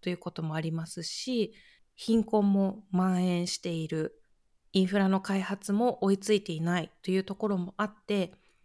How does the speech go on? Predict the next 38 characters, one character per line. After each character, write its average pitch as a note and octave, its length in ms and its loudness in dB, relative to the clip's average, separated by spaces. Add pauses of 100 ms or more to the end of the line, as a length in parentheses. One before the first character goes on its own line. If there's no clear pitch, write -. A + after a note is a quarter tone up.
(380)
メ B3+ 140 4
デ D#4+ 100 6
ィ C#4+ 100 6
ア G3+ 60 2
が E3 220 0 (180)
発 - 240 -6
達 A3 260 2
し G#3+ 100 -2
て G#3+ 160 4
い G#3 120 4
く - 360 -2 (140)
環 G3+ 240 2
境、 G3+ 360 0
土 F3+ 120 6
壌 A3+ 240 4
と - 160 -4
い A3 80 6
う A3 60 4
の E3 140 -2
が F3 280 -4 (440)
な G3+ 100 0
か C#4 100 2
な C#4 100 0
か - 220 0 (200)
整 C4 400 2
わ C4+ 140 4
な G3 160 2
い - 100 -8 (180)
時 F3 120 -2
期 F3+ 140 -4
が A3 240 0 (160)
長 G3+ 240 2
く - 100 -14
続 D3 240 -6
き D3 140 -12
ま C3 100 -10
し - 80 -6
た。 - 160 -16